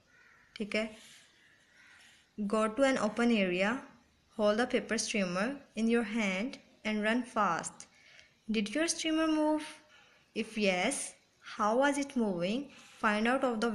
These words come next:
wind is blowing the streamer। कि आप लोग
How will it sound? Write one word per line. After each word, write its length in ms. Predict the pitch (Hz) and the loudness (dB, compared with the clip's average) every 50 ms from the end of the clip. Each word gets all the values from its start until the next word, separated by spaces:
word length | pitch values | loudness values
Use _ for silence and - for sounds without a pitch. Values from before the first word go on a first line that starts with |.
| 190 | 0
wind 220 | 190 208 226 240 254 | 0 0 2 2 0
is 100 | 233 - - - | -2 -4 -6 -4
blowing 260 | 202 185 185 196 208 | -2 -2 0 0 0
the 140 | 226 254 254 - | 0 -2 -2 -4
streamer। 380 | - 262 254 240 214 180 160 175 175 - - - - - - - - - - - - - - - _ | -2 -2 0 0 0 -2 -4 -6 -10 -14 -20 -20 -20 -20 -20 -20 -20 -20 -20 -20 -20 -20 -20 -10 _
कि 120 | - 220 220 | -2 0 0
आप 340 | - - 196 196 202 208 | 2 4 4 4 4 2
लोग 320 | 226 226 233 233 226 226 | 2 0 0 0 0 -4